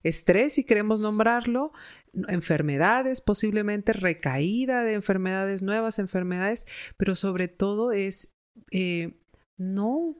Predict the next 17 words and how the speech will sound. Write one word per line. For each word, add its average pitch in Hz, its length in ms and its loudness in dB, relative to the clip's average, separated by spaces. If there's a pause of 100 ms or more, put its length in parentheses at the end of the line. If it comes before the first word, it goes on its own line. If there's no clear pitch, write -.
(120)
vivir 190 600 -2
el 214 160 0
proceso 170 760 -2
humano 175 680 -4 (340)
de, 170 600 -2
eh, 160 280 -4
contactar 160 840 -4
con, 160 300 -6
con 151 300 -6
la 143 80 -2
ausencia, 151 720 -4 (420)
de 156 560 -2
contactar 156 640 -2
con, 165 240 -4
con - 240 -4
las 139 200 -4
emociones 175 880 -4